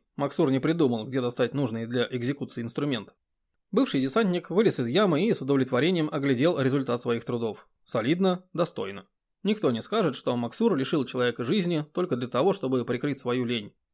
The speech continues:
Окоченевшее тело глухо стукнуло по сухой глине. Тютелька в тютельку, словно всегда тут лежала. И тут к похоронам решил присоединиться ещё один скорбящий. Трава не зашуршала,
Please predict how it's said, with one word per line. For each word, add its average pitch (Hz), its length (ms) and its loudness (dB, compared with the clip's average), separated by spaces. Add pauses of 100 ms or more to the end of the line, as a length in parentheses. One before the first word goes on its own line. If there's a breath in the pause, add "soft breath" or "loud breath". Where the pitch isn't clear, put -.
(220)
Окоченевшее 135 640 -2
тело 220 480 4
глухо 185 340 0
стукнуло 165 440 -2
по 165 140 -6
сухой 143 340 0
глине. 110 400 -8 (640)
Тютелька 247 460 0
в - 80 -6
тютельку, 117 580 -6
словно 208 400 2
всегда 180 300 0
тут 113 120 -6
лежала. 113 440 -6 (500)
И 135 80 -4
тут 135 200 2
к - 60 -20
похоронам 147 480 2
решил 185 280 2
присоединиться 170 640 0
ещё 170 400 0
один 117 160 -2
скорбящий. 117 720 -6 (480)
Трава 170 460 4
не 160 160 2
зашуршала, 170 800 2